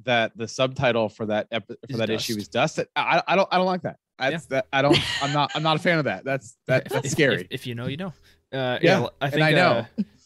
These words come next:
Speaker 2: uh, yeah, 'cause I saw it was like, I think it was, like, Sunday. Daniel Jose Older, like, just posted, like, a tiny little screen grab on Twitter of, like, the, the, like, credits page and just, like,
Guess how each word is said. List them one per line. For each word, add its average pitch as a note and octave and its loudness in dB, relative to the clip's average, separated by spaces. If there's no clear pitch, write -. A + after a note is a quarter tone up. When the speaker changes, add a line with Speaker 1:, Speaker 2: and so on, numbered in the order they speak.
Speaker 2:
uh, C3+ -2
yeah, C#3 -2
'cause - -4
I C#3+ 2
saw D#3+ 0
it - -4
was C#3+ -4
like, C3+ -2
I C#3+ -6
think E3+ -2
it A3 -2
was, B3+ -2
like, F#3 -2
Sunday. A#2 -2
Daniel B2 -6
Jose C3 -2
Older, A#2+ -2
like, A2+ -4
just - -10
posted, C3 -4
like, C3+ -4
a B2 -8
tiny B2+ -8
little B2+ -6
screen B2 -10
grab A2 -6
on A2+ -10
Twitter A2+ -8
of, A2+ -8
like, G#2+ -10
the, G#2+ -8
the, A2+ -10
like, F#2+ -10
credits B2 -10
page A2 -8
and G#2+ -10
just, - -8
like, G#2+ -8